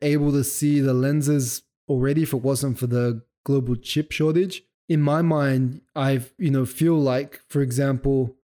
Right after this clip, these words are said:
if you're making them for Canon, you'd just be, you know, adding the focus motor set, you know, sort of thing for them, the focus algorithm, and maybe change those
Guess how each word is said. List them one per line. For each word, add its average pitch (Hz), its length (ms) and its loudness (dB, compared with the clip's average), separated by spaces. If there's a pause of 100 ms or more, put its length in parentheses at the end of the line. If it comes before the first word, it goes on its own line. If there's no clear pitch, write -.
(120)
if 156 200 -2
you're 147 180 2
making 143 420 0
them 135 140 2
for 123 160 -4
Canon, 147 680 -2 (140)
you'd 143 280 0
just 131 240 -2
be, 127 420 0
you 143 180 -2
know, 120 120 -2
adding 139 280 0
the 131 160 -2 (200)
focus 151 380 -2
motor 143 300 0
set, - 420 -4
you 147 120 -6
know, 117 260 -2
sort 135 240 -2
of 127 120 -2
thing 139 160 0
for 135 120 -2
them, 131 260 0
the 127 100 0
focus 135 380 -4
algorithm, 143 680 0 (240)
and 139 160 0
maybe 139 260 2
change 139 380 0
those 127 200 0